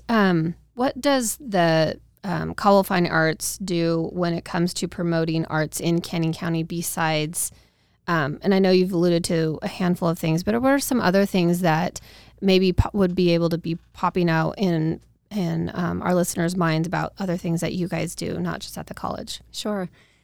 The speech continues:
Speaker 2: Uh, we just finished the Chalk the Block art contest
Speaker 1: Oh, that
Speaker 2: at
Speaker 1: was you
Speaker 2: Indian Creek
Speaker 1: guys.
Speaker 2: Festival.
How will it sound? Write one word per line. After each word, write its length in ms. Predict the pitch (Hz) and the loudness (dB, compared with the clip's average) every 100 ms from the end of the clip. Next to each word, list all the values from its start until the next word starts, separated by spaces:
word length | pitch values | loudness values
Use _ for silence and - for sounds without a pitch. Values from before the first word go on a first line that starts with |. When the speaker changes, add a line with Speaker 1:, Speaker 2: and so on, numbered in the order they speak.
| - | -6
Speaker 2:
Uh, 160 | 185 175 | -4 -2
we 80 | 180 | -2
just 240 | 180 - | -4 -2
finished 280 | 190 180 - | -2 -2 -4
the 80 | 156 | -10
Chalk 400 | - 175 - - | -6 -6 -6 -8
the 80 | |
Block 380 | 180 170 185 - - | -2 0 -2 -6 -10
art 360 | 165 - - - | -10 -10 -14 -20
contest 560 | - 160 160 180 165 | -10 -8 -8 -6 -2
Speaker 1:
Oh, 80 | 214 | 0
that 140 | 233 262 | 2 2
Speaker 2:
at 40 | |
Speaker 1:
was 80 | 226 | 4
you 80 | 180 | 4
Speaker 2:
Indian 400 | 285 320 240 180 | 4 4 4 4
Creek 140 | 185 | 0
Speaker 1:
guys. 60 | - | 2
Speaker 2:
Festival. 460 | 170 - 196 180 | 0 0 -6 -2